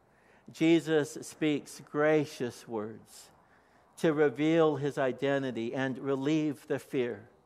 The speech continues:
of his disciples. Verse twenty-seven reads, "But immediately, immediately, Jesus spoke to them, saying,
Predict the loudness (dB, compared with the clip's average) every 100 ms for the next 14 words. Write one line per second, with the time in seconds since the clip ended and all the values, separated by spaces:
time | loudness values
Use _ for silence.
0 | _ _ _ _ _ _ -6 -4 -2 0
1 | -2 -4 -10 -4 -4 -4 -10 -18 -20 -20
2 | -20 _ _ _ _ _ _ _ _ 0
3 | 2 2 -4 -2 -4 0 2 2 0 -4
4 | -4 -2 -4 -8 -20 -12 -2 0 0 -4
5 | -12 -20 _ _ _ _ _ _ -6 -2
6 | 4 4 4 0 -2 -6 -8 -12 _ _
7 | _ _ _ _ _ _ _ _ _ _
8 | _ _ _ -4 -2 2 2 2 0 0
9 | -4 -10 -14 _ _ _ _ _ _ _
10 | -4 0 0 0 -4 -6 -10 4 10 10
11 | 8 -4 -2 -2 0 -4 -6 -6 -4 -2
12 | -4 -12